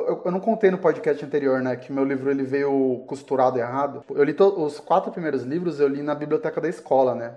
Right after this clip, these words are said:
Eu, eu estudei numa escola pública que tinha uma biblioteca muito maneira, assim, montada pela comunidade escolar, que era muito maneira. E eu li, tipo, Senhor dos Anéis, eu li todos os Sherlock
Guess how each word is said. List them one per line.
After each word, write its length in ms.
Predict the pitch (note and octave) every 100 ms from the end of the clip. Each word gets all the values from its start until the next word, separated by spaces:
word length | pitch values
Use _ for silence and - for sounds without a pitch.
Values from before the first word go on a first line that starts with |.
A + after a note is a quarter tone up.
| -
Eu, 120 | - -
eu 80 | B2
estudei 200 | A#2 C#3+
numa 100 | C3+
escola 720 | C#3 - C3 B2+ B2+ A#2+ A#2 - - _ _
pública 320 | C3+ C#3 C#3
que 100 | D3
tinha 160 | - D#3
uma 60 |
biblioteca 520 | D3+ D3+ D#3 D#3 D#3
muito 280 | D#3+ D3+ -
maneira, 480 | A3+ C4 D#3+ D#3+ D3
assim, 380 | B2 C#3 B2 A2+ - _ _ -
montada 440 | C3+ C#3 D#3+ F3+
pela 260 | F3+ G#3 G3+ G#3
comunidade 380 | F3+ E3 D#3+
escolar, 400 | D#3+ - C#3+ C#3 C3+
que 100 | D3+
era 80 | C#3+
muito 440 | C#3+ D3 F#3 F#3+
maneira. 440 | F3+ C3+ C3 D#3+ - - _ _ _
E 60 | D#3
eu 60 | D3
li, 300 | D3 F3 F#3 -
tipo, 220 | _ - -
Senhor 180 | -
dos 100 | C#3
Anéis, 500 | D3 A#2 B2+ C#3+ C3
eu 60 | B2
li 100 | B2
todos 280 | B2+ D3 C#3+
os 60 | C#3+
Sherlock 280 | C#3 C#3